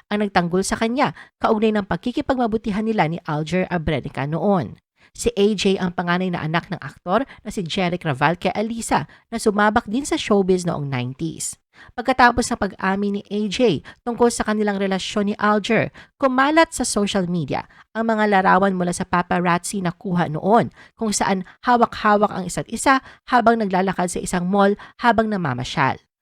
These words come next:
Noong October eight, twenty twenty-one, nirepost ni Alisa ang larawan ni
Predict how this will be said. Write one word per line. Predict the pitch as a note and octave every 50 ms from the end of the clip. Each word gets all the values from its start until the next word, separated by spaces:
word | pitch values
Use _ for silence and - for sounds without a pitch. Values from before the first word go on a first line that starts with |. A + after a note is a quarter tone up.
| _ - - - -
Noong | _ G#3 B3 A#3+ A#3
October | - A3 - - - B3+ B3 A3+ B3 B3 -
eight, | _ G#3 G#3+ G#3 -
twenty | - F#3+ F#3 F#3 G3
twenty-one, | F#3 - F#3+ F3 F3+ F3 G3 F3+ A3+ G3+ D#3
nirepost | C#3+ E3+ F3+ F#3 F#3+ F#3+ - F#3 F#3 F3+ -
ni | G3+ -
Alisa | - E3 F3+ F#3 F3+ - - -
ang | E3+ F3+ F#3
larawan | F3+ F3 F#3 F3 F3+ F3+ F3+ F#3
ni | F3+